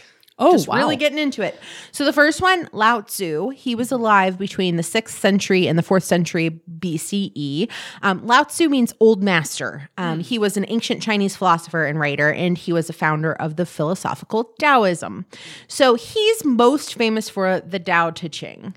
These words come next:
Speaker 2: which
Speaker 1: Oh,
Speaker 2: is,
Speaker 1: okay.
Speaker 2: uh, th-, it's technically undated, but it's a fundamental text for both philosophical and religious Taoism. It strongly influenced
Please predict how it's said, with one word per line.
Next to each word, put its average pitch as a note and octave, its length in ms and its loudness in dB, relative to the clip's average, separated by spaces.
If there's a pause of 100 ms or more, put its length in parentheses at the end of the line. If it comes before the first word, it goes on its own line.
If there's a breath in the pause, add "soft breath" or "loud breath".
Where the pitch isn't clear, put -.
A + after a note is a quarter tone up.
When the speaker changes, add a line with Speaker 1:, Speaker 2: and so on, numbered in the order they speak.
(340)
Speaker 2:
which E4 120 4
Speaker 1:
Oh, F#4 200 6
Speaker 2:
is, F3+ 120 2
Speaker 1:
okay. A3+ 120 4
Speaker 2:
uh, G3 560 -2
th-, F3+ 160 -2
it's - 140 -14
technically C#4+ 460 0
undated, C3+ 640 0
but G3 240 0 (260 loud breath)
it's G#3+ 160 0
a A#3 60 0
fundamental B3 560 2
text - 380 -6
for F#3+ 120 -4
both G3 380 -2
philosophical F#3 680 -4
and E3 140 -4
religious D#3+ 360 -6
Taoism. F3 580 0 (320 loud breath)
It G3+ 120 -4
strongly A3 440 0
influenced F#3+ 440 -6